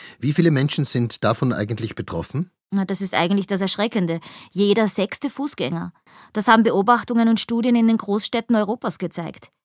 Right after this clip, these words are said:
Speaker 2: Jeder Sechste schaut, wenn er sich auf der Straße bewegt, auf sein Smartphone, also Richtung Boden. Besonders problematisch ist, dass sogar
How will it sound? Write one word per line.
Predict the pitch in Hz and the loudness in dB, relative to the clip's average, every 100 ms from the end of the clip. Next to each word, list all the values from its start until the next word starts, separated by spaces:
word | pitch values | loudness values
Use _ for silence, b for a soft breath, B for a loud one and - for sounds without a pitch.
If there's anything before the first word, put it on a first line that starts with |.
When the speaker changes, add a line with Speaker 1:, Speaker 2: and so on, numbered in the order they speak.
| - | -2
Speaker 2:
Jeder | 220 262 311 | 2 4 4
Sechste | 247 233 - | 2 0 -2
schaut, | 240 208 180 269 - - | -2 2 2 0 -6 -6
wenn | 214 | -2
er | 220 | 0
sich | 240 220 | -2 -4
auf | 208 | -4
der | 214 | -6
Straße | - 190 190 226 | 0 0 0 -2
bewegt, | 254 240 285 - - | -8 -6 -8 -6 -4
auf | 214 | -2
sein | 262 262 | -2 -2
Smartphone, | 247 214 180 - 180 196 196 | 2 4 2 -2 -10 -10 -6
also | - 190 | -4 -2
Richtung | 208 208 233 196 | -2 0 -2 0
Boden. | 190 156 165 B B B B B - | -2 -2 -6 B B B B B -4
Besonders | 202 247 320 233 | 2 4 4 2
problematisch | - 196 196 180 175 202 | -2 -6 -2 0 -2 -4
ist, | 226 - - B B | -4 -4 -8 B B
dass | 214 | -2
sogar | 220 202 | -2 0